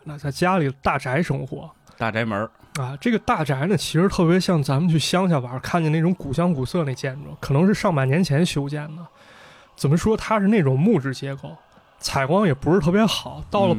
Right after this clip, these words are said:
Speaker 1: 傍晚啊，
Speaker 2: 嗯。
Speaker 1: 就可能这个宅子里面有一盏特别昏黄灯，就感觉这，这个屋子好像一直特别阴森。
Speaker 2: 老房子嘛，都这样。
Speaker 1: 对，感觉特别压抑。这个小明呢，他跟咱们小时候一样啊，就是对未知有很强的兴趣。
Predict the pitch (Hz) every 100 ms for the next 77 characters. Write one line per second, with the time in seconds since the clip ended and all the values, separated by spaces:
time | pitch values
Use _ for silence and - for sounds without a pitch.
0 | 202 202 135 139 139 131 143 - 147 175
1 | 202 185 143 135 135 131 185 147 139 143
2 | 135 139 165 131 160 160 - 175 151 139
3 | 143 143 147 151 _ _ _ _ _ _
4 | _ - 226 131 143 190 214 175 180 247
5 | 156 156 - - 240 277 156 135 180 226
6 | 160 226 180 147 156 170 131 135 147 -
7 | - 101 92 101 - 92 110 175 175 85
8 | - - 147 170 123 104 92 - 180 135
9 | 123 110 135 143 160 180 196 180 180 196
10 | 165 160 156 - - - - - - -
11 | - 294 208 - 123 131 127 135 214 147
12 | 185 214 185 180 185 135 131 147 156 165
13 | 208 135 135 131 165 143 247 185 254 185
14 | 220 226 254 - 131 120 127 156 185 175
15 | 135 143 147